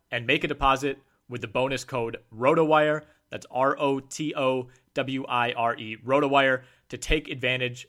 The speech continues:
of this offer. There's never been a better time to get in on the action at BetMGM with parlay bonus payouts,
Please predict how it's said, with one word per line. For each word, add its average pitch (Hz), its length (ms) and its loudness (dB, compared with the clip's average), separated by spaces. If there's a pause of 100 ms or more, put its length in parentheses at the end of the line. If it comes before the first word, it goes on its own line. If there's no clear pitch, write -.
(100)
of 113 180 -4
this 104 220 -12
offer. 135 480 0 (400)
There's 123 180 -4
never 170 300 4
been 170 180 2
a 135 60 -4
better 139 240 0
time 117 400 -6 (100)
to 127 100 -12
get 135 220 0
in 151 140 -2
on 143 120 4
the 123 120 -6
action 120 520 -6
at 110 240 -10
BetMGM 123 800 0 (320)
with - 180 -10
parlay 165 300 6
bonus 151 320 0
payouts, 147 500 0